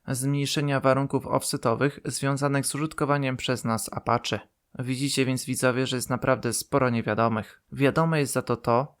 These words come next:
że za dziewięćdziesiąt sześć maszyn zapłaciliśmy aż dziesięć miliardów dolarów. Dostawy mają mieć miejsce w latach dwa tysiące dwadzieścia osiem dwa tysiące trzydzieści dwa. O historii i przede wszystkim możliwościach Chinooków macie dedykowany film na kanale,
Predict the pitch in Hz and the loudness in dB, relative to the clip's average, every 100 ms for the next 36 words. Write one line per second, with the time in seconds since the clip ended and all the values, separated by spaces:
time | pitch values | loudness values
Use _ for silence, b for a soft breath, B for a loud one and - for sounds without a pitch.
0 | _ - 127 113 120 120 123 127 135 135 | _ -4 0 2 2 0 -2 -2 -2 -2
1 | 127 - 123 123 131 127 - 123 - 127 | -2 0 0 0 -2 -2 -2 -2 -2 -4
2 | - 120 113 - - 156 147 131 - 139 | 0 0 0 -4 -2 -2 0 -4 -2 -2
3 | 131 113 110 107 110 110 110 104 - - | 0 0 0 -6 -2 0 2 0 -6 -20
4 | _ - - - 156 151 143 139 - 135 | _ -6 -2 2 2 2 2 0 -2 -2
5 | 135 131 127 123 120 151 147 151 135 - | -2 0 0 -2 -2 -4 -2 -2 -4 -2
6 | 127 120 - 120 143 - 123 113 - 143 | 0 0 0 0 0 0 -2 -2 0 0
7 | 143 135 127 120 123 127 113 - - - | 0 -4 -4 -4 -4 -4 -4 -6 -10 0
8 | 113 - _ _ - 127 127 - 139 139 | 0 0 _ _ -4 -2 -2 2 4 4
9 | 131 - 147 - 135 135 135 139 135 135 | 2 -4 -10 -2 0 0 -2 -2 0 0
10 | 127 127 151 - 120 - 120 117 127 120 | 0 0 0 0 -4 -2 -2 -2 -2 -4
11 | _ - 127 123 - 127 139 139 147 147 | _ -2 0 0 -2 0 -2 2 2 2
12 | 139 123 120 120 123 120 | -2 -2 0 2 4 4